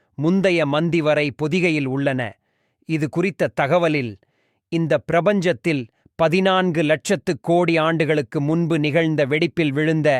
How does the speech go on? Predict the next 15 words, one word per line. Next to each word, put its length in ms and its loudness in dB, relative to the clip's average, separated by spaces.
சிறு 360 2
துண்டாகிய 680 2
பூமி 420 0
ஐந்து 360 0
லட்சத்து 460 -2
கோடி 280 0
வருடங்களுக்கு 640 0
முன் 300 0
குளிர்ச்சியடைந்தது 1000 0
பூமியானது. 720 -2
அதில் 320 0
முந்நூறு 540 4
கோடி 260 2
வருடங்களுக்கு 680 0
முன்பு 380 0